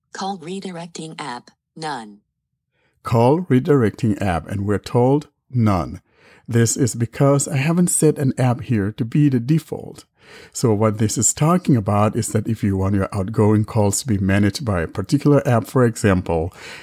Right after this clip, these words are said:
Speaker 2: you tap here and go make that app your default dialing app. For instance, if you want your calls to be routed through the Google Voice, or if you have some other carrier that you would like to have your calls routed through,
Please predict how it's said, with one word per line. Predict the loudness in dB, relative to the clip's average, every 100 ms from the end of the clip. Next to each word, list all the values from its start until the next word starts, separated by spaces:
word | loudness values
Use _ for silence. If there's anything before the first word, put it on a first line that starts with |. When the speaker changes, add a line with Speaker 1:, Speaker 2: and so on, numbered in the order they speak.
| -8 0
Speaker 2:
you | 0
tap | 4 2 2
here | 2 2
and | 2 0
go | 0 0
make | 0 0
that | -2 -2
app | -4 -2
your | -2 -2
default | -2 0 2 2 -2 _ _ _ -2
dialing | 2 4 2 0 -2
app. | 0 0 -4 -12 _ _ _ _
For | -4 0 2
instance, | 2 2 0 0
if | -2
you | 0
want | 2 2 2
your | 0 -2 -6
calls | 0 2 2 0
to | -6
be | -2
routed | 2 2 0 -4
through | -2 -2
the | -2
Google | -2 2 2 2
Voice, | 2 2 2 2 0 -4 _
or | 2 4 4 2
if | -2 0
you | 0
have | 2 0
some | 0 -2 0
other | 0 0
carrier | -2 0 2 2 0 -2 -2
that | 0 0 2
you | 0
would | 2
like | 2 0 -2
to | -6
have | -2 0 0 0
your | -4
calls | 0 0 0 0
routed | 0 2 4 2
through, | 0 0 2 0